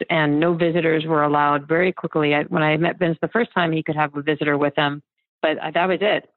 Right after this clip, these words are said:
After that, I have, he's been seeing me by himself, and even with surgery, he had to be by himself. We just couldn't risk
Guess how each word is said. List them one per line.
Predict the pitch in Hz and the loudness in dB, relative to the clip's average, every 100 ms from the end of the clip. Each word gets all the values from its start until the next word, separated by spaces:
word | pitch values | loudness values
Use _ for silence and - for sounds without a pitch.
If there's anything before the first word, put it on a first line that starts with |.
| - | -4
After | 170 180 | -2 0
that, | 175 190 156 - | 0 2 0 -2
I | 170 | -2
have, | 175 165 | 0 0
he's | 165 180 170 | -2 -4 0
been | 170 165 156 | 0 0 0
seeing | 175 165 | 0 2
me | 165 | 2
by | 160 151 | 2 0
himself, | 151 147 170 175 170 | -2 -2 0 0 -2
and | 156 | -2
even | 160 156 | -2 -2
with | 151 - | -2 -2
surgery, | 196 180 156 147 | -2 0 0 0
he | 156 | 0
had | 147 156 | -2 -2
to | |
be | 151 151 | 0 0
by | 147 | 0
himself. | 139 143 151 135 | -2 -4 -2 -2
We | 156 | -2
just | 170 - | -6 -6
couldn't | - 170 165 _ - | -4 -2 -2 _ -2
risk | 170 | -2